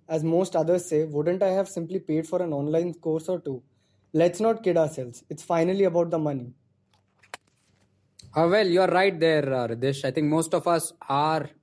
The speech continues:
Speaker 2: okay, no, all of us are here, uh, for that, definitely.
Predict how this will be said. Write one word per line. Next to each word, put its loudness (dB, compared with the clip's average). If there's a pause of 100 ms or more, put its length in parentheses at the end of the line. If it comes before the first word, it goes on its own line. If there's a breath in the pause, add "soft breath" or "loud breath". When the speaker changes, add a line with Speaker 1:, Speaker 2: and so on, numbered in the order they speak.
Speaker 2:
okay, -2 (220)
no, -8 (380)
all 4
of 2
us 2
are 4
here, 2
uh, -4 (600)
for -2
that, -2
definitely. -4